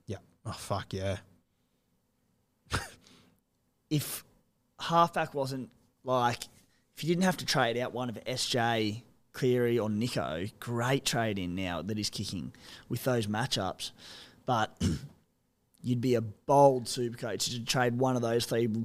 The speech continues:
Speaker 2: probably with your last trade of the season, to D C E. But you're right, next week, if Cleary gets rested, S J gets rested,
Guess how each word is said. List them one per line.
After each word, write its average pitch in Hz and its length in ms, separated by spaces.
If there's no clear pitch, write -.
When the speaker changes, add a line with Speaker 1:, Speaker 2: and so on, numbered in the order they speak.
Speaker 2:
probably 135 320
with 120 180
your 117 100
last 113 280
trade 117 180
of 104 60
the 104 60
season, 113 320
to 113 80
D 110 200
C 101 280
E. 101 260
But 113 120
you're 131 120
right, 139 220
next 127 240
week, 120 180
if - 140
Cleary 170 360
gets 135 220
rested, 110 340
S 139 140
J 123 220
gets 107 240
rested, 113 520